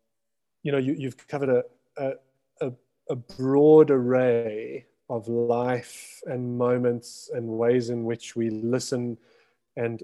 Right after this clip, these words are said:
are attentive, we attune ourselves to God, et cetera. And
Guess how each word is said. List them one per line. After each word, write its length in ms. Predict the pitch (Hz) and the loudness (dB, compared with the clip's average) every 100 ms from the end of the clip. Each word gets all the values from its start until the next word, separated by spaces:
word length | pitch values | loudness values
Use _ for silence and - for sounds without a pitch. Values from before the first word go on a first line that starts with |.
| - | -8
are 340 | 120 117 113 - _ _ _ - | -6 -4 -6 -8 _ _ _ -12
attentive, 580 | 127 - 147 131 127 107 | -12 -4 -2 -2 -4 -4
we 100 | 117 | -2
attune 640 | 117 113 113 - 143 135 | -2 -6 -12 -6 -2 0
ourselves 600 | 127 120 - 123 117 113 - | -2 -4 -4 -4 -4 -6 -10
to 100 | 113 | -8
God, 360 | 120 117 117 | -4 -4 -4
et 100 | 113 | -8
cetera. 580 | - 117 - 117 110 - _ _ _ _ _ - | -8 -10 -10 -12 -10 -12 _ _ _ _ _ -6
And 320 | 131 123 117 | -4 -4 -6